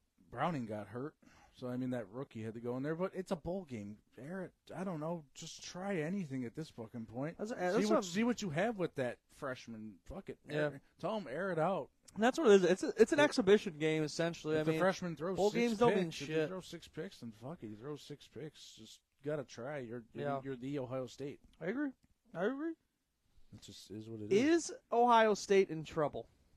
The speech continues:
Speaker 2: Is this the downfall of Ohio State heading into next season?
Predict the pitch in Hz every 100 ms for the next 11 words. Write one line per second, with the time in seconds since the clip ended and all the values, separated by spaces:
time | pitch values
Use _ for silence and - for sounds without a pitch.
0 | - - _ _ _ _ _ _ _ _
1 | _ _ _ - 180 202 269 - 247 214
2 | 214 233 233 240 220 208 208 208 196 185
3 | 180 175 175 175 165 160 - 143 131